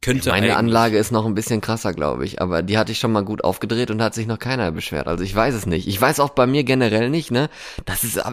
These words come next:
Speaker 2: ist echt gruselig, ob ich wirklich der einzige, ich bin in dieser Wohnung und frage mich teilweise, ob ich der einzige Mensch bin, der vielleicht irgendwie mal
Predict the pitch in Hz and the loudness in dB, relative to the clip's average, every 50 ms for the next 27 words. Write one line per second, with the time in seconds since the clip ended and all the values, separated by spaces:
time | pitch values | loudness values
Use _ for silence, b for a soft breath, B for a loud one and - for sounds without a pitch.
0 | - - - 147 - - - 156 - - - 160 196 190 135 113 98 90 87 - | -6 -4 -4 -4 -2 -2 -4 -4 -4 -6 -4 -2 0 2 2 4 4 2 2 2
1 | - - 143 143 120 139 160 156 156 - - 127 - 123 156 185 180 - 190 143 | 0 2 2 2 4 4 2 2 2 0 0 0 2 2 2 2 2 0 0 -2
2 | 139 - - 110 - - - - 82 82 82 98 - 95 92 139 175 220 226 190 | 0 0 0 0 0 -4 -10 -12 -10 -8 -6 -6 -4 -2 0 0 2 4 4 4
3 | 196 185 175 170 160 131 127 135 131 120 113 107 - - 95 107 107 104 101 98 | 4 6 6 6 4 6 6 6 6 6 4 4 4 4 2 4 4 4 4 2
4 | 98 92 - - - 101 92 92 92 90 87 - 65 87 - 101 - - - 85 | 2 0 -2 0 2 4 6 6 6 4 4 4 2 2 0 0 0 0 2 2
5 | 92 131 - - 104 107 92 92 92 98 95 - - 101 95 92 95 90 - 92 | 2 2 0 0 0 2 2 4 4 2 0 0 0 0 2 2 2 2 2 0
6 | 90 - - 104 101 98 95 92 92 87 85 | -2 0 0 0 0 2 2 2 2 2 0